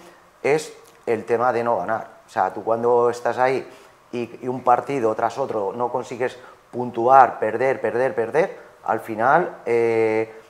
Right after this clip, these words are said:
no tienes esa reacción. En cuanto que te meten un gol,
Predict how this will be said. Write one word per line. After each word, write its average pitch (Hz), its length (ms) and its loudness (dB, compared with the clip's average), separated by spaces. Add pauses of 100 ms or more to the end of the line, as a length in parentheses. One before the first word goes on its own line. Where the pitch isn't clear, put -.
no 123 220 -2
tienes 160 260 0
esa 147 160 0
reacción. 131 440 2
En 139 80 -2
cuanto 120 200 -2
que 120 80 0
te 120 80 -2
meten 139 220 -2
un 143 140 -2
gol, 180 320 8